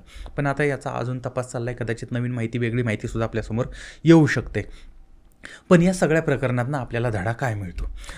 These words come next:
तुकाराम महाराजांनी साडेचारशे, चारशे वर्षापूर्वी सांगून ठेवलंय की "सगळे सोयरे दिल्या घेतल्याचे, अंतही काळीचे कोणी नाही." म्हणजे आपल्याला कोणीतरी मदत करेल, आपल्याला कोणीतरी साथ देईल, आपल्याला कोणीतरी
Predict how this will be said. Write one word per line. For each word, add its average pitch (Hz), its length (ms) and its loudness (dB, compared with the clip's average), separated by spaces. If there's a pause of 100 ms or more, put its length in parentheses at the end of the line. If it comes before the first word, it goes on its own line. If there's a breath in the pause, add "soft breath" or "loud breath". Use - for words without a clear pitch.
(120 loud breath)
तुकाराम 160 300 6
महाराजांनी 139 420 2
साडेचारशे, 131 640 -4
चारशे 135 360 -4
वर्षापूर्वी 139 500 -2
सांगून 127 320 -4
ठेवलंय 123 340 0 (240 loud breath)
की 127 80 2
"सगळे 139 280 2
सोयरे 135 380 2
दिल्या 139 280 0
घेतल्याचे, 117 560 -4
अंतही 123 360 -4
काळीचे 110 400 -6
कोणी 143 260 -2
नाही." 120 160 -8 (500 loud breath)
म्हणजे 160 200 6
आपल्याला 165 360 2
कोणीतरी 151 340 -2
मदत 135 340 0
करेल, 131 180 0
आपल्याला 123 300 -2
कोणीतरी 123 360 -4
साथ 123 220 -2
देईल, 123 300 -2
आपल्याला 123 320 -4
कोणीतरी 120 360 -4